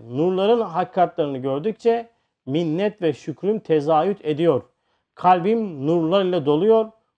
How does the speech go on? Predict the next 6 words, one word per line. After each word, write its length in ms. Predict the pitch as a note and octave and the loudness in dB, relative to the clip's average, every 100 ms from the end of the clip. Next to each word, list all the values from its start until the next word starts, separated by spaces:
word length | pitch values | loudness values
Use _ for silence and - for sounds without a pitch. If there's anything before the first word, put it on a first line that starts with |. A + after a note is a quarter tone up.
| - | -8
ruhum 600 | C#3+ F#3 E3 A3 A3+ F3 | 0 2 4 2 2 0
nurlarla 640 | F3 F3 G3+ G#3+ F3+ C#3 - | 0 2 2 2 2 -4 -6
istirahat 720 | D#3+ - F#3 F3 G3 G#3 - | -8 -6 -2 2 2 2 -2
ediyor 380 | F#3 A3 A3+ A3 - _ _ _ - | -2 2 2 0 -8 _ _ _ 0
ve 240 | F#3+ C#3+ | 0 2
letaifim 800 | D3 E3+ F#3+ F#3+ F#3+ - G3 | 0 0 2 2 0 -2 -2